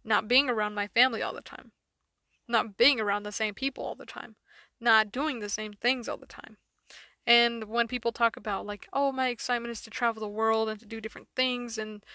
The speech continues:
to not have the same experience over and over," and I'm like, "You can do that without money, without any type of aid.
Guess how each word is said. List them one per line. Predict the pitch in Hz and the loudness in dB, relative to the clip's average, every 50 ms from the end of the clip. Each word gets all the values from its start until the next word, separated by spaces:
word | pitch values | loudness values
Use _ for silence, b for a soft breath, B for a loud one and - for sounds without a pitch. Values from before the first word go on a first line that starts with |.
| B B B | B B B
to | - 233 | 2 4
not | 226 220 214 208 | 4 4 4 6
have | 214 220 220 214 | 6 6 6 6
the | 202 214 | 4 -4
same | 202 - 220 196 | -6 -6 -6 -6
experience | 196 - - - - 269 262 247 240 233 - 226 | -6 -10 -12 -2 2 2 2 2 0 -2 -2 -4
over | 214 208 - 196 | -4 -4 -6 -10
and | 196 196 | -2 0
over," | 226 240 240 226 226 226 226 226 b b b b b b - | 2 2 2 2 0 -2 -2 -4 b b b b b b -2
and | 226 | 0
I'm | 233 233 | 0 4
like, | 233 233 226 208 - | 4 4 4 4 0
"You | 240 | -8
can | - 254 240 220 | -6 -6 -6 -6
do | 202 - 220 233 254 240 | -6 -6 -6 -4 -4 -4
that | 202 - - - - _ _ _ _ _ _ _ _ _ _ _ _ _ _ _ _ _ _ b b b b b b b b b _ _ - | -4 -6 -6 -6 -10 _ _ _ _ _ _ _ _ _ _ _ _ _ _ _ _ _ _ b b b b b b b b b _ _ -10
without | 220 226 226 - 214 208 214 - - | -6 -6 -2 0 2 2 2 2 0
money, | - 226 233 226 226 220 226 233 254 | 0 2 2 2 2 0 -4 -4 -6
without | 240 220 214 - - 214 202 202 202 202 202 202 - - - _ _ - | -6 -6 -8 -4 -2 0 2 2 2 0 -2 -4 -8 -14 -20 _ _ 0
any | 233 240 247 254 240 233 | 0 0 2 0 -2 -2
type | - - 226 226 - - | 0 4 2 2 4 2
of | 220 208 208 208 202 - - - - - _ _ _ _ _ _ _ _ - | -2 -2 -2 -2 -6 -12 -20 -20 -20 -20 _ _ _ _ _ _ _ _ 0
aid. | - - 233 226 - - | 4 4 6 4 4 -8